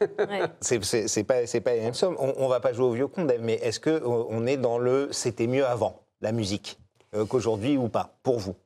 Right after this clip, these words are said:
Speaker 1: En tout cas, moi, je ne trouve pas du tout. Moi, je, moi, je regrette, euh, pour ce qui est la, ce qui, pour moi, est typique de la chanson française, c'est la qualité des textes.
Speaker 3: Oui.
Speaker 1: Et, euh,
Speaker 3: On a perdu ça, vous trouvez ?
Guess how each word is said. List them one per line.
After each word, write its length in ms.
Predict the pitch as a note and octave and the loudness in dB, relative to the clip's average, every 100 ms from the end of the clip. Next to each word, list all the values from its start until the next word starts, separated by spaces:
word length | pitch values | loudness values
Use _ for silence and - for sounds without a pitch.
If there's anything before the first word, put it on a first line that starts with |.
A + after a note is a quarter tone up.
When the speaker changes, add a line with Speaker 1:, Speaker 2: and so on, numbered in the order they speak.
| _ _ | _ _
Speaker 1:
En 120 | A#2 | -6
tout 160 | - E3+ | -4 -4
cas, 180 | C#3 F#2+ | -2 -2
moi, 220 | F#2+ D3+ | -2 -2
je 120 | - | -4
ne 100 | F#2 | -8
trouve 260 | D#2+ - - | -10 -12 -8
pas 100 | E3+ | -6
du 120 | A#2+ B2+ | -6 -8
tout. 160 | C#3 | -8
Moi, 220 | A2 B2 | -4 -2
je, 160 | D#3 D3+ | -2 -2
moi, 220 | C#3 D#3+ | 0 0
je 140 | E3+ C3+ | 0 -4
regrette, 560 | B2+ D3 F3 E3 - - | -4 -4 -4 -6 -8 -4
euh, 480 | B2+ A2 G#2 G#2+ G2+ - - | -2 -2 -2 -4 -8 -16 -8
pour 180 | D#3 | -6
ce 80 | - | -2
qui 80 | F3 | -2
est 60 | D3+ | 0
la, 120 | C3+ C3+ C#3 | -2 -4 -6
ce 140 | - | -8
qui, 120 | - D#3 | -8 -4
pour 140 | F3 | -2
moi, 180 | G3 E3+ | 0 0
est 100 | C3+ A2+ - | -2 -6 -6
typique 580 | G#3+ - E3+ E3 - - _ _ - | -6 -4 -6 -8 -16 -20 _ _ -4
de 60 | B2 | 0
la 100 | C3 | 0
chanson 340 | - C3+ D3+ | -2 0 -2
française, 400 | - B2+ - F3 | 0 0 0 0
c'est 80 | C3 | -2
la 100 | A#2 | -6
qualité 520 | - - E3 C#3 C#3 | -4 -2 0 0 -4
des 100 | A#2+ | -4
textes. 480 | - - - - - _ | -4 -6 -6 -14 -16 _
Speaker 3:
Oui. 160 | E3+ - _ _ _ - | -14 -14 _ _ _ -2
Speaker 1:
Et, 340 | C3 C3 - A#2+ | 0 0 -2 0
euh, 480 | A2 G#2+ G#2 F#2+ A2+ | 0 0 -2 -2 0
Speaker 3:
On 100 | A2+ | 0
a 60 | |
perdu 360 | A#2 B2+ C3+ E3+ | 2 0 -2 -4
ça, 240 | - D3+ C#3+ | -4 -4 -4
vous 100 | C3+ | -8
trouvez ? 320 | - B2 | -8 -10